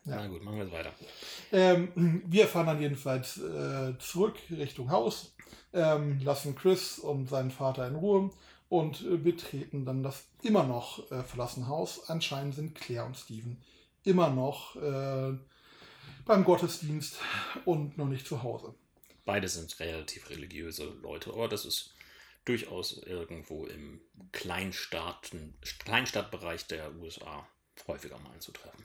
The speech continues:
Speaker 1: Genau, nicht besonders verwunderlich. Es gibt allerdings tatsächlich auch einen Moment, ähm, nachdem man angekommen ist, bei dem Claire die beiden noch ins Bett bringt und man die Sch-, und, äh, ihnen anbietet, zusammen zu beten.
Speaker 2: Ja, ja.
Speaker 1: Ja.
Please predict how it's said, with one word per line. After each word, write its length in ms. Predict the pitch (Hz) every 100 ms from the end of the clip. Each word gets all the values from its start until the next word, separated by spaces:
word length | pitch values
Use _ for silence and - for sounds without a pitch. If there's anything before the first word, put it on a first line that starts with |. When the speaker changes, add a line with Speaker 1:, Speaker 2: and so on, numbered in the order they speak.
| -
Speaker 1:
Genau, 320 | 165 117 - - - 180
nicht 160 | -
besonders 240 | 151 135 131
verwunderlich. 520 | 131 220 196 185 - - -
Es 160 | 147
gibt 240 | 139 202 -
allerdings 320 | 175 170 165
tatsächlich 380 | 151 151 143 -
auch 140 | -
einen 180 | 147 143
Moment, 500 | 139 139 135 139 - 151
ähm, 380 | 143 135 131
nachdem 300 | 131 - 127
man 120 | 123 131
angekommen 600 | 147 147 139 151 143 139
ist, 220 | 131 - - - _
bei 180 | 143 139
dem 480 | 123 123 123 123 131
Claire 580 | - 165 156 151 147 139
die 140 | 135
beiden 300 | 123 127 127
noch 120 | 127
ins 120 | 123 -
Bett 220 | 160 -
bringt 300 | 147 135 135 - -
und 80 | 165
man 120 | 170
die 80 | 156
Sch-, 220 | - -
und, 360 | 175 147 139 -
äh, 160 | 165 139 147 202 170 147 -
ihnen 200 | 160 175
anbietet, 640 | 175 170 139 127 131 - - _ _
zusammen 500 | - 151 139 131 127
zu 180 | - 127
beten. 480 | 123 113 - - - - - - - _
Speaker 2:
Ja, 140 | - 104
ja. 180 | 71 - - _ _ -
Speaker 1:
Ja. 180 | -